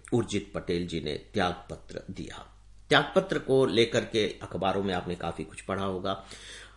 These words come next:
अ, आलोचनाएं भी पढ़ी होंगी, उनके कारण भी हम लोगों ने चर्चा की थी। अब आप देखिए कि यह एक घटना है, एक घटना है।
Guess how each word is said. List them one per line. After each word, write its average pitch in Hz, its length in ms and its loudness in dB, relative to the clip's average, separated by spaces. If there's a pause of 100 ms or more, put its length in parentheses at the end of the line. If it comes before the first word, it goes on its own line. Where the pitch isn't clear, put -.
(100)
अ, - 20 2
आलोचनाएं 104 760 4
भी 107 100 0
पढ़ी 104 300 2
होंगी, 98 680 -2
उनके 101 180 -2
कारण 107 420 4
भी 107 340 0
हम 95 140 -2
लोगों 95 180 2
ने 98 80 0
चर्चा 92 360 0
की 98 200 -2
थी। - 420 -6 (540)
अब 190 120 8
आप 190 200 10
देखिए 160 320 8
कि 156 140 -2
यह 156 380 6
एक 131 280 0
घटना 127 400 -2
है, - 320 -4 (100)
एक 214 260 12
घटना 85 320 -4
है। - 300 -4